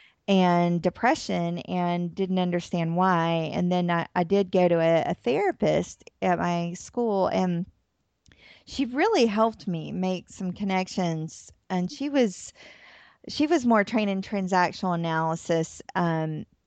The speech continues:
which was popular at that time, but she helped me see, you know, "Oh, wow, all of this traces back to experiences I had during the divorce that I didn't even realize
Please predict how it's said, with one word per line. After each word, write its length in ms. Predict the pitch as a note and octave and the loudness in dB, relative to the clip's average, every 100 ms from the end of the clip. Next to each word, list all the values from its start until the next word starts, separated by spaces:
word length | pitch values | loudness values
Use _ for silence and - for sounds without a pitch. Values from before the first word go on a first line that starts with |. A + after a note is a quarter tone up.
| _ | _
which 220 | - F3+ E3+ | -6 -4 -4
was 100 | E3+ | -6
popular 440 | - F3+ - F3 | 0 0 2 0
at 100 | E3 | 2
that 180 | D#3 - | -2 -2
time, 280 | - E3+ E3 | -4 -4 -4
but 100 | - | -4
she 180 | A#3+ | 0
helped 220 | B3+ A3 F3+ | 2 2 0
me 140 | F3+ | -4
see, 640 | F3 - A3 F#3+ E3+ D#3 F3 | -4 0 0 0 -2 -4 -2
you 80 | |
know, 320 | F3 D#3+ D#3 - | 0 0 -2 0
"Oh, 320 | G3+ A3 F#3 | 2 4 4
wow, 500 | D#3 F3+ G3 D#3+ D3+ - | 4 2 4 4 2 0
all 220 | F3 F3+ | 2 2
of 140 | F3 | 0
this 200 | E3+ E3+ | -2 -2
traces 440 | - F#3 F3+ F3+ E3+ | -4 -4 -4 -8 0
back 320 | E3+ D#3 - | 2 2 0
to 80 | F#3 | -4
experiences 760 | E3+ - A#3+ B3 A#3+ - F3 | -4 -4 -4 -2 -2 -2 -2
I 120 | F3+ | -2
had 240 | F#3 F#3+ F3 | -2 -2 -2
during 240 | F3+ F3 | -4 -2
the 80 | E3+ | -2
divorce 640 | D#3 D3+ D#3 F#3 A#3 A#3+ - | -2 -6 -2 0 -2 -4 -2
that 100 | F3+ | 2
I 100 | E3+ | 2
didn't 220 | F3+ F3 | 2 -2
even 200 | E3+ E3 | -4 -4
realize 720 | D#3+ F3 E3+ E3 D#3 D3+ D#3 | -2 0 2 0 0 -2 -4